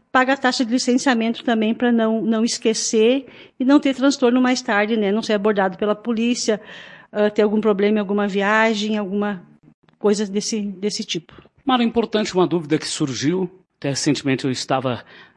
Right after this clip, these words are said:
Speaker 2: eh, juntamente aqui no teu escritório e, e vendo um cidadão perguntar: "Eu paguei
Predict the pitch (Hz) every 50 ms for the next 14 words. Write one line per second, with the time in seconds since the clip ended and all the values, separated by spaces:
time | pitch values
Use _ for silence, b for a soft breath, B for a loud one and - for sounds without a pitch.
0 | b _ - 123 127 131 120 - 143 139 131 135 123 135 139 135 - - 127 117
1 | - 135 135 131 127 117 113 117 107 - _ _ _ _ - - 127 - 143 135
2 | - - - 143 135 - 147 151 160 170 165 139 - b b b b b b b
3 | b _ - - 135 143 151 156 151 151 147 147 156 170 160 127 156 156 156 156
4 | 160 156 160 165 165 156 147 - - - - _ _ _ _ - 147 151 156 151
5 | - - 165 170 160 147 151 151 151 151 - 170 156 165 175 160 - 139 135 B
6 | B B B B B - 220 220 - 233 208 180 190 202 208 214 208 202